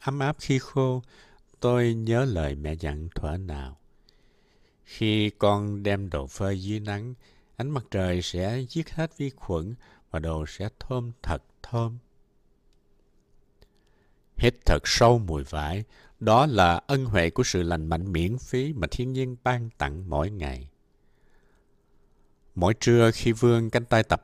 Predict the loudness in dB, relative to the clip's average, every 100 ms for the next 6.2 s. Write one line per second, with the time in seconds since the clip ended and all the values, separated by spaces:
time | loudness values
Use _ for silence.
0 | -4 -6 -6 -10 -8 -6 -6 -4 -4 -4
1 | -8 -8 -10 _ _ _ _ -8 -4 -2
2 | -2 -2 -2 -2 -6 -4 -6 -4 -8 -8
3 | -8 -8 -6 -10 _ _ _ -2 0 0
4 | 0 0 0 2 -2 -2 -6 -6 -6 -6
5 | -4 -4 -4 -6 -14 _ _ _ 0 2
6 | 2